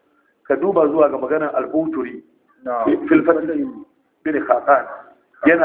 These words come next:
Speaker 2: Khaqan.
Speaker 1: yaban Fatih bin Khaqan.
Speaker 2: Hmm.
Speaker 1: Bari mu ji abin da ya faɗa.
Speaker 2: يسمو بكف على الآثم
Speaker 1: حالية تحمي وطرف إلى الألياء دماء.
Speaker 2: نعم.
Speaker 1: يسمو بكف.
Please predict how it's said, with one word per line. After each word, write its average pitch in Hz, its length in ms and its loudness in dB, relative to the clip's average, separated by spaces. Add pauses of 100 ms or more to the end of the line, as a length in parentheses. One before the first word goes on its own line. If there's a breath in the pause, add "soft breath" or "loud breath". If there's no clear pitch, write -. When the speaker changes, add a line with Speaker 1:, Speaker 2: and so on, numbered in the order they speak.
(140)
Speaker 2:
Khaqan. 135 40 2
Speaker 1:
yaban 160 500 -2 (320)
Fatih 170 340 2
bin 147 220 -2
Khaqan. 123 420 0 (340)
Speaker 2:
Hmm. 143 220 -6
Speaker 1:
Bari - 100 -4
mu 156 120 -4
ji 151 60 2
abin 143 220 2
da 135 60 -4
ya 139 60 2
faɗa. 113 320 -4 (420)
Speaker 2:
يسمو 165 460 -6
بكف 151 500 0 (240)
على 127 160 -2
الآثم 139 680 -2
Speaker 1:
حالية 151 760 2 (760)
تحمي 147 420 0
وطرف 170 460 2
إلى 165 300 4
الألياء 147 600 0
دماء. 139 460 -4 (760)
Speaker 2:
نعم. 113 140 -8 (680)
Speaker 1:
يسمو 190 500 2 (180)
بكف. 156 300 2